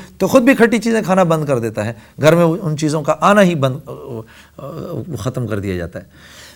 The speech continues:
تو اسی طریقے سے اللہ جل شانہ تو ماں سے ستر گنا زیادہ محبت کرتے ہیں، اس لیے بار بار قرآن میں اللہ جل شانہ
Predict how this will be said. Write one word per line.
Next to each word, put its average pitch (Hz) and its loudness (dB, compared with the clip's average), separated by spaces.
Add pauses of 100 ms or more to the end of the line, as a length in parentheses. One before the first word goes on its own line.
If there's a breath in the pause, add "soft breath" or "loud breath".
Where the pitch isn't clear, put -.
(140)
تو 349 -2
اسی 262 4
طریقے 220 2
سے 165 -2
اللہ 175 0
جل 170 -2
شانہ 131 -6 (280)
تو 202 -8
ماں 151 -2
سے 214 0
ستر 196 0
گنا 160 4
زیادہ 131 4
محبت 113 -2
کرتے - -8
ہیں، 143 -8
اس 165 -4
لیے 170 -2
بار 135 4
بار 170 4
قرآن 113 -2
میں 90 -4 (440 loud breath)
اللہ 131 2
جل 123 0
شانہ 117 0